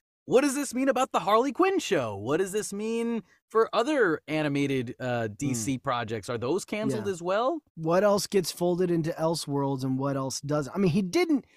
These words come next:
Speaker 2: he didn't say everything that will be labeled Elseworld, but he did make sure to name drop the Batman, the Matt Reeves Batman, and the Joaquin Phoenix,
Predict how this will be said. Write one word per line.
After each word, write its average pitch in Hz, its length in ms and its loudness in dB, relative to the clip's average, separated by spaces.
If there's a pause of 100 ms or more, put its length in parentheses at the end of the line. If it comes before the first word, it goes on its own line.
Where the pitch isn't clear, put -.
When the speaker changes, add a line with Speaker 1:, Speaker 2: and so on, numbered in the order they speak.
(260)
Speaker 2:
he 262 180 4
didn't 311 240 6
say 226 420 4
everything 202 680 4
that 175 180 4
will 165 160 4
be 151 160 4
labeled 151 540 2
Elseworld, 180 600 2
but 175 140 0
he 170 160 -2
did 190 400 2
make 175 240 0
sure 180 240 0
to 160 140 0
name 151 260 4
drop 139 300 2 (100)
the 156 180 2
Batman, 143 540 2
the 139 80 2
Matt 131 220 -2
Reeves 139 260 0
Batman, 117 480 -6 (340)
and 175 200 2
the 175 60 4
Joaquin 165 380 2
Phoenix, 139 380 0